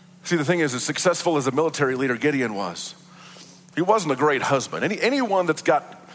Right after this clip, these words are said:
many wives, it's hard enough being a good husband to one wife. You know what I'm saying? He's got many.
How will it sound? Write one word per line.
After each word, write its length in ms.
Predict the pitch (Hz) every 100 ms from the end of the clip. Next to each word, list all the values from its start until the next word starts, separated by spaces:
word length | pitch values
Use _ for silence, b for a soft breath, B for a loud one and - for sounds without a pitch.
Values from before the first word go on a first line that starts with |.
| B -
many 380 | 113 131 156 175
wives, 680 | 160 170 175 180 - - - - - - - B B B B
it's 240 | 156 165 -
hard 220 | 185 233
enough 220 | 180 156
being 160 | 151 139
a 40 |
good 160 | 127 123
husband 220 | 123 110
to 40 |
one 180 | 98 101
wife. 420 | 73 - - - - -
You 60 | 120
know 60 |
what 100 | 117
I'm 180 | 120 120
saying? 100 | 113 - - - B B B B
He's 120 | 202
got 220 | 160 147 123
many. 460 | 127 113 80 65